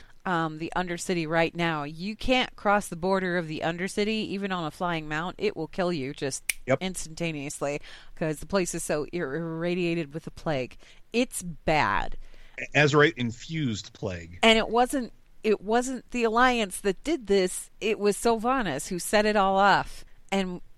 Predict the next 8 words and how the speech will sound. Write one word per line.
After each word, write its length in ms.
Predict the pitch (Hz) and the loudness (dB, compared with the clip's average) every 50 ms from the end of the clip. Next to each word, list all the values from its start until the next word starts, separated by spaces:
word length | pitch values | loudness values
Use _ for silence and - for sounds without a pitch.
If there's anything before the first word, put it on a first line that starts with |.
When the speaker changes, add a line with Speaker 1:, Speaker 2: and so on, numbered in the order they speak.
| - - - - | -20 -20 -16 -12
Speaker 1:
that 500 | 175 175 160 208 226 262 294 277 - - - - - - - - - | -10 -2 2 4 6 6 6 4 2 -2 -10 -20 -20 -20 -16 -14 -8
was 340 | 190 202 214 226 226 214 | -2 2 2 2 2 2
kinda 480 | - - - 185 208 226 269 269 277 240 | -2 -4 -4 -2 0 -2 0 0 0 -2
devious 640 | 185 208 226 247 240 214 220 196 175 175 160 - | 0 0 -2 -2 0 0 2 2 2 2 0 0
on 180 | 185 180 175 175 | 0 0 0 0
several 380 | - 196 202 202 196 202 196 190 | 2 2 2 2 2 0 0 0
different 340 | 190 202 - 208 180 - | -2 -2 -2 -2 -4 -2
levels. 580 | - 175 196 196 185 175 160 139 131 - - - | 2 2 2 2 2 0 -2 -2 -4 -6 -10 -12